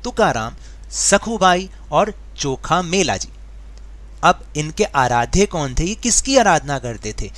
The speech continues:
ये भगवान विट्ठल यानी विष्णु जी का ही एक रूप, उन्हीं की ये आराधना करते थे। इनके विचार क्या थे? व्यक्तिगत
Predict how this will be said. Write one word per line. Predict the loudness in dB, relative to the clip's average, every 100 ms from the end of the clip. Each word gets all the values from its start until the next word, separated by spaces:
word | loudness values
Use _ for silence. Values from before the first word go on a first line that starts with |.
| -16 -8
ये | -4 -2
भगवान | -2 -2 0 0 0
विट्ठल | -2 0 -2 -2
यानी | -4 -6 -6 -8 -12 -16 -18 -18 -18 -18 -8 -2
विष्णु | -2 -2 0
जी | 0
का | 2 0
ही | 0 -2 -2
एक | -2 -4
रूप, | -8 -10 -16 -12 -2
उन्हीं | 2 2
की | 2
ये | 0 2
आराधना | 4 2 2 -2
करते | -6 -8 -8 -2 -2
थे। | -2 -10 -18 -2
इनके | -2 4 4
विचार | 4 4 6 6 6
क्या | 8 8
थे? | 8 4 0 -6 -16 -18 -12 -10
व्यक्तिगत | 4 6 6 4 0 6 6